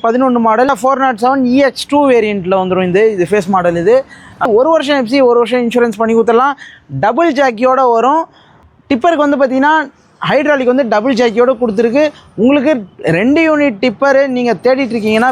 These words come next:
பெஸ்ட்டான வண்டியா இருக்கும். சேஸ் எல்லாமே தெளிவா இருக்கு,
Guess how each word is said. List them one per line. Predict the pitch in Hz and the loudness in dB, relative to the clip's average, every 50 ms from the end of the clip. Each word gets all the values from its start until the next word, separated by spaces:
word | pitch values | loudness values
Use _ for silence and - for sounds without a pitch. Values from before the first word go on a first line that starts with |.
| 214 180 170 | -2 -2 -2
பெஸ்ட்டான | 208 208 - - - 294 294 302 311 320 320 294 - - 190 | -2 -2 -2 -2 -2 0 2 2 2 2 0 -2 -2 -2 -2
வண்டியா | 220 220 220 247 254 240 | -2 0 2 2 2 2
இருக்கும். | 233 220 254 220 - - | 2 0 -2 -4 -2 -2
சேஸ் | 262 269 277 269 - - 254 233 220 | 0 2 2 0 0 -2 0 0 2
எல்லாமே | 214 226 233 240 262 226 196 - | 2 2 0 0 -2 -2 0 -2
தெளிவா | 220 220 240 240 247 247 247 | 0 0 2 2 2 2 0
இருக்கு, | 226 208 208 254 | 0 0 0 0